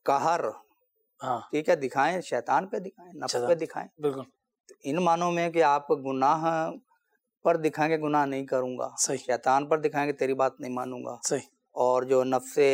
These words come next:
Speaker 1: امارہ ہے، برائی کی طرف دعوت دینے والا نفس ہے، اس کے خلاف آپ
Speaker 2: بہت اچھا، ماشاءاللہ۔
Speaker 1: یعنی یہ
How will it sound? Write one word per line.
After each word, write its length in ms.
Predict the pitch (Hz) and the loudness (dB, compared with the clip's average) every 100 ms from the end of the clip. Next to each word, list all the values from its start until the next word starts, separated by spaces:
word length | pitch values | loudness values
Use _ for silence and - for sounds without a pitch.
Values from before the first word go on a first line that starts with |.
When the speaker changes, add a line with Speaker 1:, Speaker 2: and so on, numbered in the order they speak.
| 131 123 - | 6 4 2
Speaker 1:
امارہ 400 | 131 131 127 135 | -4 -2 2 4
ہے، 200 | 156 143 | 2 0
برائی 320 | 127 131 139 151 | 0 2 2 2
کی 100 | 156 | 0
طرف 260 | 147 135 - _ _ - | 2 0 -2 _ _ -2
دعوت 300 | 131 143 139 | 2 2 0
دینے 160 | 123 131 | -2 0
والا 180 | 135 127 | 0 0
نفس 380 | 117 143 - | 0 -4 -6
ہے، 400 | - - - - | -14 -14 -20 -20
اس 120 | 113 - | -18 -4
کے 160 | 160 | -2
خلاف 360 | 165 156 147 - | 0 2 2 2
آپ 140 | 143 - _ _ _ _ | 0 -2 _ _ _ _
Speaker 2:
بہت 200 | 151 175 | 0 2
اچھا، 200 | 143 - | 2 -2
ماشاءاللہ۔ 320 | 131 139 147 | -2 -2 4
Speaker 1:
یعنی 40 | |
یہ 40 | 147 | 4